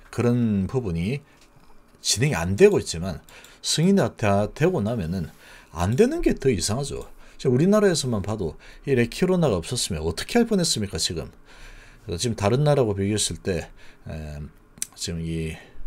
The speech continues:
중증 환자 그리고 이 사망자가 훨씬 더 높았겠죠. 레키로나가 그런 약이고, 그런 부분에 대해서, 어, 지금 검증된 데이터들은 많습니다. 우리나라에서 보면은,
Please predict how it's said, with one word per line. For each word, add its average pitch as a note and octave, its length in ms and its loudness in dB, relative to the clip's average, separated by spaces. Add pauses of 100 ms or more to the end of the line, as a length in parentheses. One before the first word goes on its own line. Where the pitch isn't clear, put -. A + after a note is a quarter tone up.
(840)
중증 A#2 440 0
환자 E2 400 -2
그리고 A#2+ 520 0 (200)
이 F2 100 -6
사망자가 G#2+ 800 -2 (640)
훨씬 C4+ 360 4
더 F#3+ 80 4
높았겠죠. F2 1160 0 (1800)
레키로나가 F#2 920 0
그런 A#2+ 460 2
약이고, G2+ 400 -2
그런 B2+ 240 0
부분에 B2+ 280 2
대해서, D#2 440 -4 (420)
어, - 220 -16
지금 E2 400 -4 (220)
검증된 B2+ 480 2
데이터들은 G2 580 -4
많습니다. E2 460 -4
우리나라에서 A2+ 580 2
보면은, F#2 480 -2